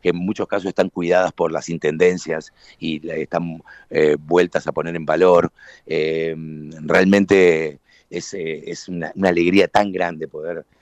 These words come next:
poder hacer ese, ese recorrido y encontrarnos con la gente del lugar y ofrecerles algo, algo sólido, bueno, divertido y profundo. Eh, es, es, es verdaderamente,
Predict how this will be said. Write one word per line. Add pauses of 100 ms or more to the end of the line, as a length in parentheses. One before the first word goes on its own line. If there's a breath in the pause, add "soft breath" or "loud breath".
(120 soft breath)
poder
hacer
ese,
ese
recorrido (260)
y
encontrarnos
con
la
gente
del
lugar
y
ofrecerles
algo, (340 loud breath)
algo
sólido,
bueno, (280)
divertido
y
profundo. (360 soft breath)
Eh,
es,
es,
es
verdaderamente,